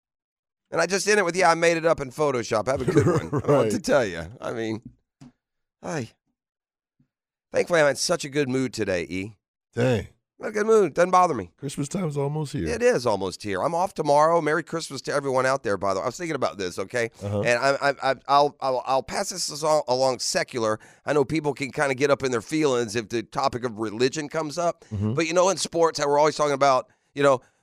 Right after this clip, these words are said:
Speaker 1: Brady or Tiger or Jordan or LeBron. What, what do we call those guys? What do those guys get called?
Speaker 2: Athletes.
Speaker 1: goat. The
Speaker 2: Goats.
Speaker 1: goat, right?
Speaker 2: Oh, yeah.
Speaker 1: The goat.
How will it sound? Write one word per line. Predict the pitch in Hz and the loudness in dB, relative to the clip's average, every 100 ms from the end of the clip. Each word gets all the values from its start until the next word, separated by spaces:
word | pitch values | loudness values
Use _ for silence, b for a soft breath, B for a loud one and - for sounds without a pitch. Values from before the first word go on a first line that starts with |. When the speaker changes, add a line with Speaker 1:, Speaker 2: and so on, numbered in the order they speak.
| _ | _
Speaker 1:
Brady | - 156 160 165 160 160 135 | 4 6 6 4 2 2 0
or | 78 | -4
Tiger | - 160 165 151 160 156 151 | -2 4 4 4 2 4 2
or | 107 92 | 0 -2
Jordan | 165 185 170 160 156 | 2 4 4 2 -2
or | 135 110 | 0 -2
LeBron. | 110 156 156 151 151 | 0 4 4 4 4
What, | 160 147 | 2 2
what | 160 | 2
do | |
we | 165 | 0
call | 151 147 123 | 0 2 2
those | 113 | 0
guys? | 104 87 76 - _ _ _ _ _ | -2 -6 -8 -16 _ _ _ _ _
What | - | -2
do | 147 | -2
those | 131 | 2
guys | 147 - | 2 2
get | 123 | -2
called? | - 92 69 _ | 0 -2 -2 _
Speaker 2:
Athletes. | 117 165 95 78 107 | -2 -2 -4 -8 2
Speaker 1:
goat. | 165 131 - _ | 4 4 -2 _
The | 117 | 0
Speaker 2:
Goats. | 143 | 4
Speaker 1:
goat, | 165 127 - | 4 2 2
right? | 135 147 | 4 4
Speaker 2:
Oh, | |
yeah. | - 80 | 2 -4
Speaker 1:
The | 123 | -2
goat. | 151 151 147 | 2 2 0